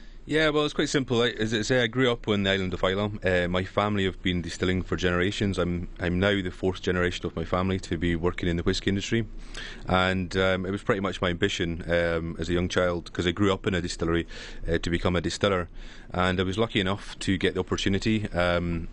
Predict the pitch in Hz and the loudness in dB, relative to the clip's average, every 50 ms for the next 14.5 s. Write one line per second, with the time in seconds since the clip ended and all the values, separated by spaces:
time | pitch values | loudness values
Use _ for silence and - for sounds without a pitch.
0 | - - - 90 90 90 87 87 85 87 85 82 - - - 87 85 85 82 82 | -10 -6 -2 0 2 2 2 2 2 0 -2 -4 -6 -4 -2 2 4 6 6 6
1 | 82 - - 92 98 98 95 - - 98 92 90 87 87 87 82 - 92 98 101 | 6 6 4 2 2 2 0 0 0 0 2 2 0 0 -2 -2 0 0 0 0
2 | 104 - - 95 87 87 90 87 85 80 - - - - 87 85 82 82 82 82 | 0 -4 -6 -4 0 0 0 0 0 -2 -6 -4 2 4 4 6 6 4 2 2
3 | 80 78 - - - 87 82 - - 104 101 90 - - - - - 87 87 87 | 0 0 0 0 0 0 0 0 2 2 2 2 2 0 0 0 0 2 2 2
4 | 85 80 - - 110 101 85 - - 90 82 - - - - - - - - 127 | 2 2 2 2 0 0 0 -4 -6 -6 -6 -6 -6 -8 -8 -8 -6 -2 0 2
5 | 107 98 90 - - 90 90 90 85 82 98 90 95 101 95 95 90 - - - | 2 0 -2 -4 -2 0 0 2 0 0 0 2 2 2 2 2 -2 -4 -8 -12
6 | - - - - - 92 98 98 92 - 104 98 87 82 - - 98 95 92 92 | -12 -12 -12 -6 0 0 0 0 0 0 0 0 0 0 -4 -4 -4 -2 -2 -2
7 | 87 - 92 - - 110 107 107 90 82 90 85 - 98 90 78 87 87 - - | -2 -2 -2 0 0 0 2 0 0 0 0 0 2 0 0 0 -2 -4 -4 -2
8 | 90 92 92 90 90 87 82 - - - 113 110 - 90 85 82 - - - - | -2 0 2 2 2 0 -2 -2 0 0 0 0 0 -4 -4 -6 -6 -12 -14 -12
9 | - 87 90 90 87 87 87 85 90 90 90 90 90 90 87 - - - - - | -6 -2 0 0 2 2 0 2 2 2 2 2 2 0 -2 -6 -8 -12 -14 -12
10 | - - - - - - - - - - - - - - - - - - 101 98 | -12 -12 -10 -8 -8 -8 -8 -10 -12 -10 -8 -8 -8 -8 -8 -6 0 2 2 2
11 | 95 92 90 90 95 107 110 101 101 90 85 95 95 90 90 87 87 - - 82 | 2 0 -2 0 2 2 2 4 2 2 2 2 2 2 2 0 0 -2 -2 0
12 | 90 90 85 87 87 - 98 110 101 90 95 90 101 95 - - 90 - - 98 | 0 2 2 0 0 0 2 2 2 2 2 4 2 2 0 -2 -6 -2 0 2
13 | 101 98 92 92 - - 90 90 85 - 92 85 - 101 95 98 101 98 98 92 | 2 2 0 -2 -2 0 0 -2 -2 -2 -4 -2 0 2 2 2 2 0 0 -2
14 | 90 92 - - - - - 92 87 87 | -2 -2 -4 -6 -6 -4 -2 0 0 0